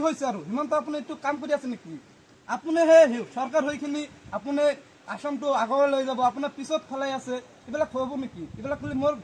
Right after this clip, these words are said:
যুৱক প্ৰজন্ম কি হৈ যাব? যুৱক প্ৰজন্ম এতিয়া ঠিক থাকিব নেকি? আপুনি কওকচোন, ক'ত আছে? আপোনাৰ নলেজ আছে নেকি মাতাবটো? আপোনাৰ মাতাত নলেজ নাই। উচ্ছেদ কৰি আছে। কিয় উচ্ছেদ কৰি আছে? নাজানো। কোনেও বা নাজানে। মেয়াক খালি দেখিখিনি মেয়াক, মেয়াক,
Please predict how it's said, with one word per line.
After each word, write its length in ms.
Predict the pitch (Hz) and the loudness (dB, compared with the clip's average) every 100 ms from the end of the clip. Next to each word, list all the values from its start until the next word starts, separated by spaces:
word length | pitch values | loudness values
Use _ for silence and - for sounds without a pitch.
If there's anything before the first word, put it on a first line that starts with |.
| 202 | -8
যুৱক 200 | 254 - | -6 -6
প্ৰজন্ম 260 | 294 311 294 - | 0 0 0 -6
কি 80 | 277 247 | -6 -4
হৈ 80 | 208 | -4
যাব? 100 | 214 147 - - - | -6 -8 -16 -20 -8
যুৱক 160 | 190 294 | -4 -2
প্ৰজন্ম 220 | 302 311 294 | 2 0 0
এতিয়া 260 | 285 277 262 - - - | -4 -4 -6 -6 -12 -12
ঠিক 120 | - 277 | -12 -6
থাকিব 180 | 302 254 254 | -6 -4 -6
নেকি? 180 | 233 165 151 - - | -6 -8 -14 -16 -14
আপুনি 180 | 208 302 285 | -8 -6 0
কওকচোন, 360 | 294 294 285 277 - - - | 0 0 -4 -6 -6 -6 0
ক'ত 160 | 302 294 | 2 2
আছে? 120 | 254 | 0
আপোনাৰ 220 | 247 277 247 202 190 147 190 | 0 0 0 -2 -10 -6 2
নলেজ 200 | 294 330 | 2 2
আছে 120 | 311 269 | -4 -6
নেকি 140 | 233 220 | -6 -4
মাতাবটো? 360 | 226 247 - 294 - - - - - - | -4 -6 -10 -12 -14 -20 -20 -20 -12 -6
আপোনাৰ 220 | 302 330 285 | 0 0 2
মাতাত 200 | 302 240 233 | 0 0 0
নলেজ 220 | 311 - 302 | -2 -2 -4
নাই। 100 | 233 160 | -4 -6
উচ্ছেদ 180 | - 202 269 | -10 -10 -8
কৰি 140 | 233 220 | -2 -2
আছে। 160 | 147 143 - - | -4 -16 -16 -6
কিয় 180 | 285 311 320 | 6 6 6
উচ্ছেদ 220 | 311 294 | 0 -10
কৰি 100 | 302 320 | -2 -2
আছে? 160 | - 311 269 214 | -2 -6 -4 -2
নাজানো। 260 | 226 214 196 - | -2 -2 -8 -8
কোনেও 260 | 277 349 349 | 0 2 8
বা 80 | 330 320 | 10 10
নাজানে। 300 | 247 214 196 - - - - | 6 0 -6 -8 -14 -16 -8
মেয়াক 220 | 202 269 - | -4 -4 0
খালি 200 | 233 285 320 220 | 0 0 -2 -8
দেখিখিনি 340 | 277 - 302 320 240 | -10 -8 -6 -4 -2
মেয়াক, 200 | 247 196 - - 180 | -2 -2 -10 -12 -6
মেয়াক, 200 | 240 302 | -2 -2